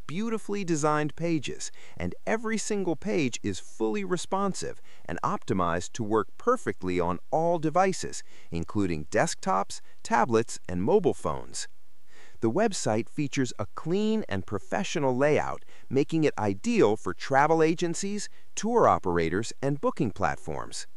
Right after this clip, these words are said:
It also includes dedicated flight booking and hotel booking pages, with a modern user interface, smooth interactions,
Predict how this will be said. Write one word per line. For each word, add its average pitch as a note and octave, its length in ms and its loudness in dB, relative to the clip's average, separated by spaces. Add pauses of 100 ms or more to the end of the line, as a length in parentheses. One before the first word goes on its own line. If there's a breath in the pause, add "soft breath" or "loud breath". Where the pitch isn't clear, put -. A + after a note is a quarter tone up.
(520 soft breath)
It A#2+ 140 4
also E3+ 400 4
includes G2 640 2
dedicated E3+ 640 2
flight A#3+ 420 0
booking F2+ 460 0
and A#2+ 140 0
hotel C#3+ 480 0
booking F#2 360 0
pages, C#2+ 560 -4 (260 soft breath)
with G2 140 0
a F2 80 4
modern D#3 500 0
user E3 360 2
interface, F2+ 680 0 (220 soft breath)
smooth F3+ 540 0
interactions, B2+ 840 0